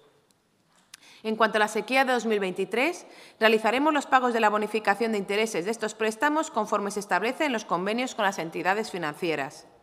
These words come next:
Por otro lado, mi compromiso es incrementar la dotación anual para apoyo a la contratación de seguros agrarios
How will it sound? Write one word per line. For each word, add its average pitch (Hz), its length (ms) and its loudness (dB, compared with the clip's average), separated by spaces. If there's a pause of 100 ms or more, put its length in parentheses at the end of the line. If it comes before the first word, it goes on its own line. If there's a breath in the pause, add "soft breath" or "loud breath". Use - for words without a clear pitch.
(520 soft breath)
Por 190 140 4
otro 254 180 0
lado, 285 440 8
mi 220 120 2
compromiso 208 640 -2
es 285 160 -2
incrementar 262 500 0
la 196 80 6
dotación 196 400 0
anual 240 460 4 (320 loud breath)
para 214 180 10
apoyo 269 300 2
a - 20 4
la 285 80 6
contratación 202 600 0
de 185 80 -2
seguros 226 440 -2
agrarios 247 540 2